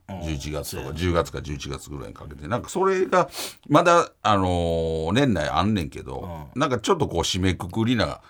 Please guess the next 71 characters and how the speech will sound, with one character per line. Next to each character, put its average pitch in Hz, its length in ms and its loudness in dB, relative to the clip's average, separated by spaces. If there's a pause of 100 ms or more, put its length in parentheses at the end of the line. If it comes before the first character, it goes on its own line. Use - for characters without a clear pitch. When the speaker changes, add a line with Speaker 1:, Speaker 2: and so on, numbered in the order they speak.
(160)
Speaker 1:
感 92 260 2
じ 82 80 -2
は 80 80 0
す 76 140 -2
る 85 100 0
よ 69 80 0
ね。 78 220 -4 (160)
Speaker 2:
一 - 0 -
年 82 60 -4
の。 - 0 -
Speaker 1:
な 80 80 0
ん - 40 -6
か - 100 -8
Speaker 2:
な 113 40 0
る 107 80 -2
ほ 98 60 -2
ど。 92 40 -6
Speaker 1:
自 98 120 2
分 117 180 6
ら 90 120 4
の。 - 140 -10 (160)
Speaker 2:
は 123 180 0
い 107 40 -2
は 104 100 -2
い 95 40 -2
は 82 60 -8
い。 90 40 -6
Speaker 1:
な 73 120 0
ん 67 80 -8
か - 220 -8 (280)
単 80 200 2
独 78 200 -2
ラ 73 140 -4
イ 71 40 -6
ブ。 65 60 -10
Speaker 2:
今 135 100 -2
年 123 160 -4
も 113 80 -6
こ 120 100 -4
の 120 80 -2
時 104 100 -8
期 113 80 -8
や 101 60 -4
っ - 20 -14
て 104 100 -8
き 98 80 -4
た。 87 100 -6
Speaker 1:
そ 87 100 2
う 76 40 -4
そ 71 140 -8
う。 - 80 -10
Speaker 2:
う - 20 -16
ん。 139 40 2
Speaker 1:
だ 151 80 8
か - 60 -2
ら - 60 -14 (180)
単 214 200 2
独 208 200 2
ラ 196 120 6
イ 135 40 4
ブ 90 120 2
や 92 140 6
る 98 100 2
人 - 200 -6
っ 65 40 -10
て - 120 -16
さ、 67 360 -6
Speaker 2:
う 87 40 -8
ん。 92 60 -6
Speaker 1:
時 170 180 -2
期 80 380 -6